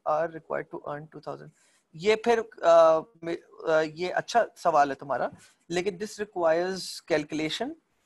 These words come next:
और ये मैं तुम लोग को अभी फ्यूचर स्लाइड्स में बता रहा हूँ, तो I cannot, अ, put some light over this, not yet। ये थोड़ा डिटेल में मैं तुम लोग को समझाऊंगा, because इससे रिलेटेड मैंने कुछ स्टैटिस्टिक्स कलेक्ट करी हैं तुम लोग को समझाने के लिए।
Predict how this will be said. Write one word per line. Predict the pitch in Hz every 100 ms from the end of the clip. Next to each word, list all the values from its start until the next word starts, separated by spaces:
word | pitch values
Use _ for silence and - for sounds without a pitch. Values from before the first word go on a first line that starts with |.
| _
और | 151 156
ये | 190
मैं | 190 202
तुम | 185
लोग | 185
को | 202 196
अभी | - 156 165
फ्यूचर | - 175 180 196
स्लाइड्स | 170 156
में | 175
बता | 160 147
रहा | 139
हूँ, | 165
तो | 190
I | 175
cannot, | 170 170 170 175 - _ -
अ, | - 131 131 120 - _ _ _ _ _ _ _ _ _ _ _ _ _ - - 156
put | 151 _ _ - -
some | - 147 143
light | 135 156
over | 170 170 196
this, | 254 - - -
not | 165 185 160
yet। | 147 196 214 _ _ _ _ _
ये | 165
थोड़ा | 170 196 185
डिटेल | 165 170 180 190
में | 190
मैं | 175
तुम | 170
लोग | 165
को |
समझाऊंगा, | 170 160 156 160 190
because | 165 170 170
इससे | - -
रिलेटेड | 175 175 185
मैंने | 180
कुछ | 175 180
स्टैटिस्टिक्स | - 160 - 202 -
कलेक्ट | - 147 143 -
करी | 135
हैं | 139 170
तुम | 151
लोग | 147
को |
समझाने | 165 139 135 120 123
के | 120
लिए। | 117